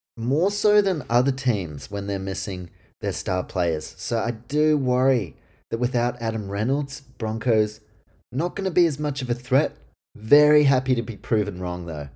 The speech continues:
Uh, but on the basis of them missing their star halfback,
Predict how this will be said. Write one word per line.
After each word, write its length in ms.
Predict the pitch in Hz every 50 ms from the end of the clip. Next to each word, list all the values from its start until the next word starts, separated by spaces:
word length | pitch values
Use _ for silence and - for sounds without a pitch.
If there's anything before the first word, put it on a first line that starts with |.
| - _ _ _ _ _
Uh, 60 | - 90
but 160 | - 127 117
on 160 | 113 143 165
the 80 | 175 151
basis 680 | 131 - 151 165 185 185 - - 202 190 - - - - _ _ _ _ _ _ _ -
of 140 | 127 131
them 200 | 131 147 143 139
missing 360 | 135 147 135 131 156 147 143 135
their 120 | 123 120
star 360 | 120 - - 143 131 123 123
halfback, 600 | 117 123 117 117 120 - - 120 113 117 - -